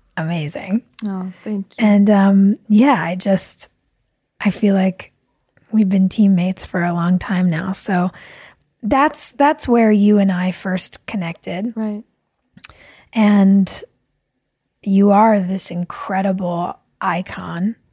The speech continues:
Speaker 1: in the community. And I'm wondering how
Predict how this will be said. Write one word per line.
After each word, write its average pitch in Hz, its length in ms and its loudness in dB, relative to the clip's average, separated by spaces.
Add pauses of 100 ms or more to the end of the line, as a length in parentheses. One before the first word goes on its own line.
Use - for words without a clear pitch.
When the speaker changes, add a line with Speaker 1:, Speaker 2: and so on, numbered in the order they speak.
Speaker 1:
in 196 120 -2
the 185 100 0
community. 175 840 -8 (580)
And 208 680 4 (360)
I'm 226 180 4
wondering 226 460 4
how 208 880 0